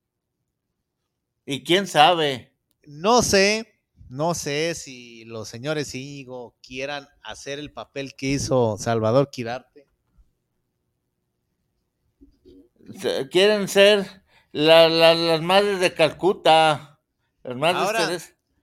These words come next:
Speaker 1: de
Speaker 2: ¿para qué nos
Speaker 1: Calcuta.
Speaker 2: ponemos a pensar quién va a ser el manager de, si va a ser lo del Clásico Mundial? Pues ya, ya, ya, ya.
Speaker 1: Benjamín Gil.
Speaker 2: Ah, van a hartar, ¿eh? Van a hartar.
Speaker 1: Van a hartar a Benjamín y a, y a la,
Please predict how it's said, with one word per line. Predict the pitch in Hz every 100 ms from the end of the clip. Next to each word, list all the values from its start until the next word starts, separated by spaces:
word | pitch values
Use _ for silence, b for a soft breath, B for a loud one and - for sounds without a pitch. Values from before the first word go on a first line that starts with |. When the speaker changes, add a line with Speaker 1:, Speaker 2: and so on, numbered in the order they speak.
| _ -
Speaker 1:
de | 127
Speaker 2:
¿para | 139 131
qué | 214
nos | 160 160
Speaker 1:
Calcuta. | 143 131
Speaker 2:
ponemos | 226 247
a | 208 -
pensar | 185 175 196 214
quién | - 214 214
va |
a | 180
ser | 208
el | 214
manager | 196 208 214 196 180
de, | 165
si | 143 160 160
va | 185
a |
ser | 175 190
lo | 190
del | 156 -
Clásico | 170 165 165 - 139
Mundial? | 123 113 101 98 110
Pues | 127
ya, | 185 233 262 262
ya, | 233
ya, | _ _ _ _ _
ya. | - _ _ _ _ _ _ _ _ _ _ _ _ -
Speaker 1:
Benjamín | 131 113 123 131 127 117
Gil. | 123 101 92 - _ _ _ _ _ _ _ _ _
Speaker 2:
Ah, | - 104 143 -
van | 131 175
a | 214
hartar, | 175 - 190 208
¿eh? | 220
Van | 175 202
a |
hartar. | 196 - 180 - _ _ - - _ - - - _ _ _ _
Speaker 1:
Van | 143 175
a | 190
hartar | - 196 202
a |
Benjamín | 190 160 139 147 165 196 214
y | 131 143
a, | 139 - 151
y | 147
a |
la, | 143 139 143 131